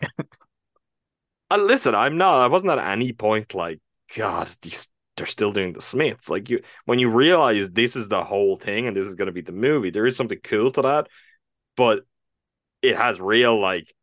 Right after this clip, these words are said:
Speaker 2: heft as a punchline at the start of the movie. Like, it goes from being really funny, like, bordering a laugh out loud funny, to being like, "Oh, it's so cool that they're doing this."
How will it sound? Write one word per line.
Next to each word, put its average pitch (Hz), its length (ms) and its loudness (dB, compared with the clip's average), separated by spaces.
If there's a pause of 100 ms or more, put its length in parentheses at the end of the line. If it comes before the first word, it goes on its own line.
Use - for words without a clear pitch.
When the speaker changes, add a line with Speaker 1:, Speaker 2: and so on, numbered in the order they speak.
(140)
Speaker 2:
heft 117 420 -4
as 101 100 -4
a 95 60 -10
punchline 95 640 -6
at - 80 -12
the - 100 -10
start 98 360 0
of 87 80 0
the 73 60 -10
movie. - 500 -14 (580)
Like, 82 360 -2
it - 200 -6
goes 110 300 2
from 95 180 -2
being 85 580 -4 (100)
really 95 420 -2 (160)
funny, 101 640 -2
like, 78 200 -10 (120)
bordering 95 420 2
a 85 60 -4
laugh 90 320 0
out 85 160 -4
loud 95 260 -4
funny, 87 320 -10
to - 140 -6
being 87 280 -8
like, 80 220 -10
"Oh, 90 180 -4
it's 78 100 -10
so 92 180 0
cool 101 420 4
that 80 140 -10
they're 90 100 -6
doing 82 360 -10
this." - 240 -12